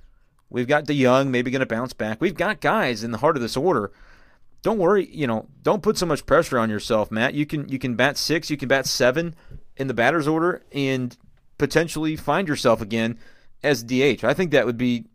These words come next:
a real good thing for him. But again, may not end up seeing the D H this year, so it might just be a, a moot point. But that's really what it all boils down to for me,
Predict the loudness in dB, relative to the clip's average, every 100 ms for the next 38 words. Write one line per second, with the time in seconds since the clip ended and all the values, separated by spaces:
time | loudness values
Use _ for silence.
0 | _ _ _ -2 2 2 2 0 -2 -4
1 | -4 -2 -2 2 0 0 -12 -20 -20 -18
2 | -6 2 8 10 10 8 4 2 0 0
3 | 0 2 2 0 -6 -2 2 6 4 6
4 | 6 6 6 0 0 -4 0 2 4 2
5 | -4 -2 -2 0 -2 -2 -8 _ _ _
6 | _ _ _ _ _ -20 _ -20 -20 -20
7 | -6 -2 2 2 6 6 8 8 8 6
8 | 2 2 0 2 -2 -4 -8 -10 -2 0
9 | 0 0 0